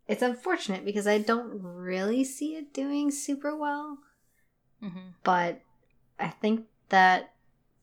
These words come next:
Speaker 1: comes from, mm, like, I don't see Overwatch as an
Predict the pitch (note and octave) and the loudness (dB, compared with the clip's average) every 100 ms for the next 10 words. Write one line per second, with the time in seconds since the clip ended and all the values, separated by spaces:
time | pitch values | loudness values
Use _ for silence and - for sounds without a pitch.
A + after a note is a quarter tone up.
0 | _ - G3 F#3 F3+ F#3 - - - - | _ -10 -4 -2 -2 -4 -8 -12 -16 -6
1 | F3 E3+ E3+ E3+ E3+ E3 E3 E3 E3+ - | 0 2 2 0 0 -2 -2 -2 -6 -12
2 | - _ _ _ _ _ _ _ _ _ | -20 _ _ _ _ _ _ _ _ _
3 | _ E3 E3 E3 E3 E3 A3 D#3 - - | _ -6 -2 -2 -2 -4 -6 -6 -8 -2
4 | F#3 F#3+ F#3 F3+ F3 - _ _ _ _ | 0 2 0 -2 -6 -12 _ _ _ _
5 | _ _ _ _ _ _ _ _ - - | _ _ _ _ _ _ _ _ -18 -8
6 | - G3 A3+ A3 A#3 A#3 A3+ A3+ A3+ A3+ | 0 2 4 2 0 2 4 4 2 -2
7 | - E3+ F3 E3+ E3 E3+ E3+ F3 - - | -4 2 2 2 0 -2 -4 -6 -6 -6
8 | - _ _ _ _ _ _ _ _ - | -10 _ _ _ _ _ _ _ _ -6
9 | F3 | -4